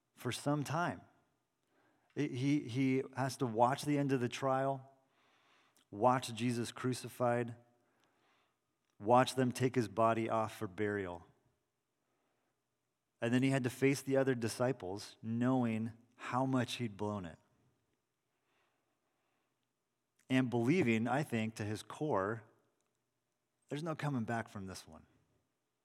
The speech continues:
I, I've made some mistakes. I've blown it in some different ways. I've opened my mouth and said some dumb stuff, but there's no coming back from this one.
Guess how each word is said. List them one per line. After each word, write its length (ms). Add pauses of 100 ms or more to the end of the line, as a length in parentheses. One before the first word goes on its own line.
(1000)
I, 200
I've 80
made 260
some 160
mistakes. 520
I've 180
blown 240
it 100
in 80
some 220
different 300
ways. 200
I've 140
opened 260
my 140
mouth 360
and 120
said 200
some 180
dumb 220
stuff, 380
but 160
there's 200
no 280
coming 320
back 320
from 160
this 220
one. 140